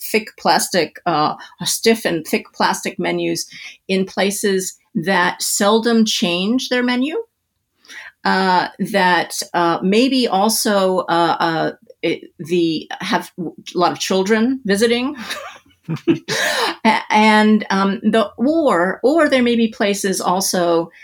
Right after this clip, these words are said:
that, um, where the, the genre that they, that they're either trying to associate themselves with,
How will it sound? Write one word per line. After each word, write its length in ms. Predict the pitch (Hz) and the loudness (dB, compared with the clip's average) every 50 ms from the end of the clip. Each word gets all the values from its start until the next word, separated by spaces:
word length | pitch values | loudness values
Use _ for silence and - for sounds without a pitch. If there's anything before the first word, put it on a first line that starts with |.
| - - | -18 -12
that, 480 | - 165 156 - 202 226 160 - - - - - | -10 -4 -2 0 0 0 0 -2 -6 -10 -12 -6
um, 400 | - 175 175 175 165 160 160 160 - _ - - | -2 0 0 0 0 -2 -4 -8 -12 _ -20 -10
where 580 | - - 190 196 190 190 190 185 180 170 - - _ _ - | -2 0 2 2 4 4 2 2 2 0 0 -2 _ _ -16
the, 280 | - 175 175 196 - - _ | -10 -4 -4 -4 -4 -4 _
the 220 | - 175 160 185 185 | -12 -6 -2 0 0
genre 680 | 170 160 143 - 165 151 165 202 220 233 254 262 277 | 0 0 -2 0 0 2 2 2 2 2 0 0 -2
that 200 | 262 262 247 247 - | -2 -2 -4 -2 -2
they, 380 | 240 233 226 220 220 208 - - - | 0 2 4 4 2 2 -2 -4 -6
that 160 | 208 202 - | -6 -6 -4
they're 220 | - 190 190 190 185 | -2 0 0 2 2
either 320 | 180 180 175 180 170 160 | 0 0 -2 -2 -2 -2
trying 260 | 160 - - 175 180 | -2 -2 -2 -2 0
to 60 | 185 | 0
associate 540 | 190 190 - 190 196 190 - - 190 185 - - | -2 -2 -2 -2 -2 -2 -2 -2 -2 -2 -2 -2
themselves 800 | 185 180 185 185 185 180 170 - - - 196 175 170 165 165 | -4 -2 -2 -2 -2 -4 -4 -6 -4 0 0 0 0 0 -2
with, 560 | 170 165 170 170 170 170 170 170 170 156 - | 0 2 4 4 4 4 4 2 0 -2 -6